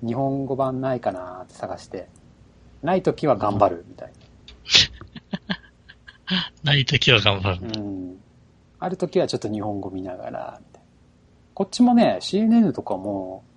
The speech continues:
Speaker 1: 映像がついてるんで、
Speaker 2: うん。
Speaker 1: なんか現地の、なんていうの、リアルな状況が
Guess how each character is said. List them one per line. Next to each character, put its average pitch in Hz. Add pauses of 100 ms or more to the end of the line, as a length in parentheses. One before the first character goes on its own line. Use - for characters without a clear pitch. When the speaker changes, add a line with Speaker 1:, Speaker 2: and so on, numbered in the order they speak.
(120)
Speaker 1:
映 143
像 160
が 156 (840)
つ -
い 127
て 110
る 92
ん 87
で、 92 (640)
Speaker 2:
う 139
ん。 113
Speaker 1:
な 160
ん 151
か 104
現 131
地 -
の、 90 (520)
な 113
ん 110
て -
い 110
う -
の、 - (1800)
リ 131
ア 127
ル 113
な 90 (280)
状 110
況 104
が 104